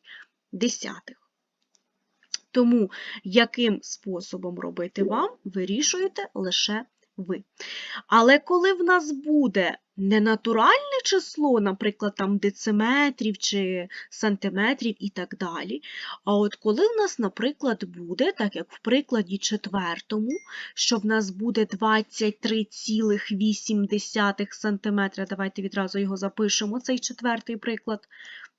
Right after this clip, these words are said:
двадцять три цілих вісім десятих сантиметра, то ось тут ми вже з вами, м,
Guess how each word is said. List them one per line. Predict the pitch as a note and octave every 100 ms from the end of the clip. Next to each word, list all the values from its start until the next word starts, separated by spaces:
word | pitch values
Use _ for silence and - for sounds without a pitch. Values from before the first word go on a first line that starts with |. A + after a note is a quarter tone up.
| -
двадцять | G3+ G3 G#3+ G#3 - G#3+ -
три | G#3+ G3
цілих | - - A3 G3 F#3 -
вісім | F#3+ G3+ F#3+ - F#3+
десятих | F3 F#3 - F#3+ E3+ - G3 -
сантиметра, | - G#3+ G#3 A3+ A#3 A#3 A#3 - C#4 - _ _ _ _ _ _ _ _ _ _ - - - -
то | - A#3+ -
ось | G#3+ - -
тут | C4 E4 - - _ _ _ _ -
ми | G#3+ D#4
вже | - A4
з | C#4
вами, | G3+ A#3 F#4 A4 F#4+ F#4+ G4
м, | A3 A#3 A3+ A#3 A3+